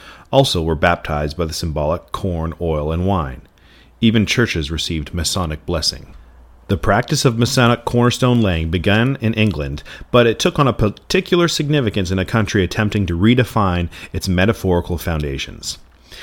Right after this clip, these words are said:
The American ceremonies were part of a self-conscious attempt to create new images that could celebrate and inculcate revolutionary ideals. During the colonial period,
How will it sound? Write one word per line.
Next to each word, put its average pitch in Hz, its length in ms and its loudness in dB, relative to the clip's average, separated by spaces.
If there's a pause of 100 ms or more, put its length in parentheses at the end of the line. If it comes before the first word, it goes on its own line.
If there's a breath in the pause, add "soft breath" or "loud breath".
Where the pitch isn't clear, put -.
(120 loud breath)
The 107 100 0
American 123 480 4
ceremonies 90 640 2
were 92 100 0
part 92 420 2
of 87 120 -4
a - 20 -4
self-conscious 135 720 0
attempt 92 380 -4 (240 loud breath)
to - 120 -8
create 104 380 2
new 117 320 6
images 80 520 0
that 80 180 -4
could - 180 -2
celebrate 98 600 2
and 87 260 -4 (220)
inculcate - 640 -4 (460 soft breath)
revolutionary 95 720 4
ideals. - 640 -8 (640 soft breath)
During 135 200 8
the 175 60 2
colonial 117 380 2
period, 78 420 -2